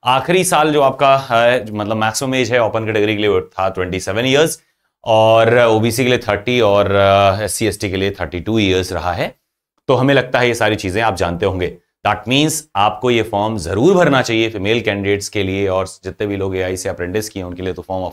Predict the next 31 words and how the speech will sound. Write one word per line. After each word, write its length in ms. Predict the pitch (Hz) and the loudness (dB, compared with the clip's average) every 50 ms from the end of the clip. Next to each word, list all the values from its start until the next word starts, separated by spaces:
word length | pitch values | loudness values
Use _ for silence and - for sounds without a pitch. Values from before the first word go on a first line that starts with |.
| - 95 | -8 -8
course 180 | 95 90 - | -8 -8 -8
फ्री 180 | - 113 139 143 | -4 0 2 2
है, 140 | 123 117 127 - _ _ _ _ _ - | 2 2 0 -4 _ _ _ _ _ -2
तो 60 | 104 | -2
you 120 | 101 98 95 | 0 0 0
should 200 | 92 95 85 90 | -2 -4 -4 -4
be 80 | 104 | -4
filling 280 | - 90 82 85 85 82 | -4 -6 -6 -6 -2 0
that 160 | 90 113 135 - - _ _ _ _ _ _ _ _ _ _ _ _ _ _ - | 0 0 0 -4 -8 _ _ _ _ _ _ _ _ _ _ _ _ _ _ -10
for 100 | 92 87 - | -8 -8 -6
sure। 180 | - 101 85 73 - _ _ _ _ _ _ _ _ - | -4 -4 -4 -6 -8 _ _ _ _ _ _ _ _ -2
कुछ 160 | 214 220 220 | -2 -2 0
चीजों 280 | - 214 196 170 196 196 | 0 0 2 2 2 2
के 100 | 180 - | 2 2
बारे 200 | 160 156 156 170 | 2 2 2 2
में 80 | 170 | 2
हम 60 | 165 156 | 2 2
लोग 120 | 160 143 | 2 4
और 120 | 139 151 | 4 2
डा-, 320 | 147 139 131 135 - - _ _ - | 4 4 2 2 0 -4 _ _ -8
बात 220 | 117 113 113 113 - | -2 -2 -2 -2 -2
करेंगे, 320 | 113 104 104 107 123 160 | -4 -2 -2 0 0 0
जैसे 200 | 156 139 - 143 | 0 0 -2 -4
for 160 | 135 - 117 107 | -4 -4 -4 -4
example 420 | 98 95 101 101 101 101 151 151 - | -2 -2 -4 -4 -2 -4 -4 -2 0
कई 120 | 143 147 | -2 -2
सारे 240 | 143 143 135 131 139 | 0 0 0 0 2
डाउट्स 320 | 127 104 110 135 139 139 | 2 2 2 2 2 2
आप 160 | 127 107 104 117 | 0 0 2 0
लोग 160 | 110 110 - | -2 0 0
के 260 | 135 156 175 170 170 | 0 0 0 0 -4